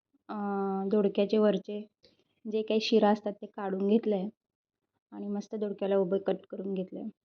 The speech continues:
मला वाटलं होतं की दोन दोडके पुरणार नाहीत, मग त्यानंतर मी अजून एक दोडका ॲड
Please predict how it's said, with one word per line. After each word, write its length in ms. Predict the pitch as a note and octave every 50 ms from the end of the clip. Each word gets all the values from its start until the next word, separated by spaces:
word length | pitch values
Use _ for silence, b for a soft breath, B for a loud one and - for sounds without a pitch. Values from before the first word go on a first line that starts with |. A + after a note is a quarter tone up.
| _ _ _ _ _ _ _ _ -
मला 240 | A#3 A#3+ A#3+ B3
वाटलं 260 | B3 B3+ B3+ B3+ B3 B3
होतं 180 | A#3+ A#3+ B3 A#3+
की 60 | - A#3+
दोन 300 | G#3+ A3 A3 A3 A3 A3
दोडके 300 | A3+ A3+ G#3+ A3 - A3
पुरणार 420 | A3 - A3 G#3 G3+ G3 G3 G3+
नाहीत, 340 | G#3 G#3+ A3+ A#3+ A#3+ G3+ G3 - _ _ _ _ _ _ _ _ _ _ _ _ _ _ _ _ _ _
मग 160 | - G#3+ G3+ G3
त्यानंतर 520 | F#3+ _ A3 G3+ G3+ G3+ G3+ G3 - G3+
मी 120 | G3+ G3+
अजून 220 | G3 F#3+ F#3 G3 G3
एक 120 | G3 F#3
दोडका 280 | G3 G3 F#3 - - F#3+
ॲड 180 | F#3 F#3 F3+